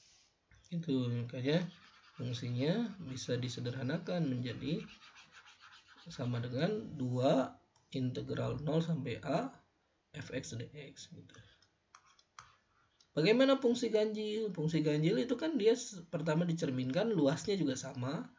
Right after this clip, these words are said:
dicerminkan lagi dengan sumbu X gitu ya. Dan luasnya juga sama ke bawah gitu ya. Ini adalah minus A. Ya, berarti integral nol sam-,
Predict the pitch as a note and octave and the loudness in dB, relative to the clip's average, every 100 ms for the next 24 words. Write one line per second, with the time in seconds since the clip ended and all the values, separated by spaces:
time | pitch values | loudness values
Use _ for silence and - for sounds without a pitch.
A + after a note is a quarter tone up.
0 | - - - - C3+ F3+ D#3+ E3+ F3 F3 | -20 -20 -18 -8 -4 2 4 6 4 2
1 | F#3+ G#3+ A#3 E3 E3+ E3 C#3+ C#3+ C#3+ D3 | 0 -2 0 2 2 2 0 -2 -2 -2
2 | D3+ D3 - - - A#2+ B2 C#3+ - _ | -4 -4 -10 -12 -12 -10 -6 -8 -8 _
3 | _ _ _ _ _ _ _ - C#3+ D#3 | _ _ _ _ _ _ _ 0 2 4
4 | G3 A3 E4+ F#3+ E3 G#3 A3 F#3+ E3+ D3 | 4 2 2 4 4 4 0 0 -2 -2
5 | C#3 C3 B2+ C3 C3+ - - - _ - | -2 0 0 -2 -6 -12 -16 -20 _ -14
6 | C#3+ D#3+ E3 C3+ F3 D#3+ B2+ D#3 G3+ - | -6 -2 0 2 0 0 0 -2 -2 -8
7 | - B2+ B2 - - _ _ _ _ _ | -10 -6 -6 -10 -20 _ _ _ _ _
8 | _ _ _ _ _ _ _ _ _ - | _ _ _ _ _ _ _ _ _ -4
9 | D#3+ - _ _ _ - C3 B2+ F#3 A3+ | -4 -6 _ _ _ -4 -2 -2 0 -2
10 | G3+ F#3 C3+ C3+ B2+ B2+ D#3 C4+ D#4+ - | 0 -2 -2 -2 0 2 2 2 -2 -8
11 | _ E3 C#3 D3 D3 D#3 C3 B2+ B2+ | _ -8 -4 -2 -2 -2 -2 -2 -6